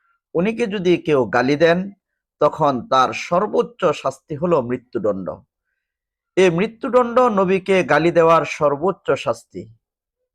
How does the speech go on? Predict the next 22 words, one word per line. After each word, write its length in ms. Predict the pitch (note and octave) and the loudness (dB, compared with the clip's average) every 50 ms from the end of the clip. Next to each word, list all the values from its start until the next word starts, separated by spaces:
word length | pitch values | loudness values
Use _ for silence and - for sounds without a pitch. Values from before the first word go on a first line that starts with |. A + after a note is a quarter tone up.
| _ _ _ | _ _ _
সাই-, 380 | _ - - - F#3+ F#3 G#3 - - _ _ _ | _ -14 -6 0 2 2 2 2 -4 _ _ _
চাই 260 | G#3+ G3+ A3 B3 A3+ | 4 4 6 4 2
সে 200 | - - A3+ G3+ | 0 0 0 0
মুসলমান 580 | E3+ E3 E3+ - - A3 G#3+ A3 A3+ A#3 A3+ | 2 0 -2 -2 -2 -2 -2 0 0 -2 -2
হোক, 360 | G3+ G#3 B3+ C4+ A#3+ - _ _ | 0 0 -2 -2 -2 -4 _ _
চাই 200 | _ G#3+ F3+ F3 | _ 2 2 2
সে 240 | G3+ - - E3 C3+ | 2 2 0 0 0
গায়রে 300 | G#2 A#2+ D3+ F#3 G3 G3 | 2 2 2 4 4 2
মুসলমান 560 | F#3 E3 D3+ - - F3 D#3+ C3 A#2+ A#2 A2 | 0 0 -4 -4 -4 -4 -2 -2 -2 -2 -4
হোক। 280 | G#2 F2 G#2 F2 - _ _ _ _ _ _ _ _ _ _ _ _ _ _ _ _ _ | -6 -8 -12 -12 -12 _ _ _ _ _ _ _ _ _ _ _ _ _ _ _ _ _
এদেশে 540 | - D3+ D#3 F3+ F3+ - G#3+ G#3+ G#3+ G#3+ A#3 - - _ _ _ | -2 0 2 0 0 0 -2 -2 -2 -2 -6 -10 -16 _ _ _
বাংলাদেশ 800 | A#2 B2 C3+ C3+ C3 B2+ A#2 C3+ C#3+ C#3+ C3+ - - - - _ _ _ _ _ _ _ _ _ _ _ | -4 -2 -2 0 0 0 0 0 0 0 -2 -4 -10 -18 -20 _ _ _ _ _ _ _ _ _ _ _
সংখ্যাগরিষ্ঠ 760 | - - D3+ D3 C#3+ C#3 D3 B2 A#2+ C3 C3+ D3+ - _ - | -8 -6 -6 -6 -2 -2 -2 -2 0 -2 -4 -4 -6 _ -4
মুসলিম 520 | C3 A2+ A#2+ A#2+ - - A2+ A2+ G#2+ G2+ | -4 -4 -4 -10 -10 -10 -10 -8 -8 -8
দেশ, 180 | F2 D2 - - - - _ _ _ _ _ _ _ _ _ _ _ _ _ _ _ _ - | -10 -10 -10 -12 -18 -20 _ _ _ _ _ _ _ _ _ _ _ _ _ _ _ _ -2
আর 180 | - C#3+ - | 0 0 0
সংখ্যালঘুরা 800 | - - - E3+ E3 F3+ F3 G#3 G#3 F#3+ F3+ F3 D#3+ A3 G#3+ G#3 F3+ | -2 -4 -4 -2 -2 -2 0 0 2 2 2 0 2 2 2 2 2
যারা 280 | D#3 E3 D3 C#3+ C#3 | 2 2 4 4 2
আছে, 340 | C#3 C#3 - - E3 D3 C#3+ | 2 0 -2 -4 -2 -2 -2
হিন্দু, 460 | C3+ A#2 D3 D3 C#3+ C3+ B2 C3+ B2+ | -2 -4 -6 -6 -6 -6 -4 -4 -4
খ্রিস্টান, 560 | A#2+ _ - D#3 D3+ - _ - C3+ B2 A#2+ | -4 _ -10 -10 -10 -10 _ -4 -4 -4 -2
বৌদ্ধ, 360 | A2 B2+ C3 A2+ G#2 F#2 G#2+ | -2 -2 -2 -2 -2 -2 -2